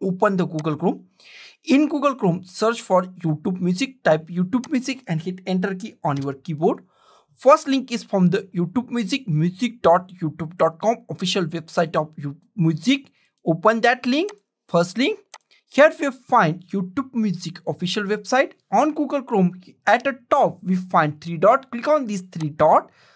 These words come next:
Scroll down and find save and share. Go to the save and share. In save and share, we find install YouTube Music. Click on install YouTube Music. Here we find install or cancel. Click on install. A new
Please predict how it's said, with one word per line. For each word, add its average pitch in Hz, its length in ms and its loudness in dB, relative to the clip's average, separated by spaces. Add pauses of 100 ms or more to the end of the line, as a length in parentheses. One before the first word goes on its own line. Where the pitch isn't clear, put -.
(120)
Scroll 269 500 2
down 240 400 2
and 170 240 -8
find 180 320 0
save 226 320 0
and 233 160 -2
share. 277 280 -2 (100)
Go 170 100 -2
to 156 60 -2
the 160 100 -4
save 277 300 -4 (100)
and 180 220 -2
share. 147 300 -2 (420)
In 285 180 0
save 330 280 2 (100)
and 226 180 0
share, 196 220 0
we 185 160 -2
find 196 320 0 (140)
install 240 460 0
YouTube 196 640 -4
Music. 175 480 -2
Click 226 160 -6
on 262 240 2
install 214 380 0
YouTube 160 540 -4
Music. 151 480 -2 (420)
Here 226 180 2
we 277 120 -6
find 226 400 -2
install 202 500 0
or 151 140 -2
cancel. 180 480 -2
Click 196 240 -6
on 226 100 2 (140)
install. 240 500 0 (800)
A 196 80 4
new 226 380 2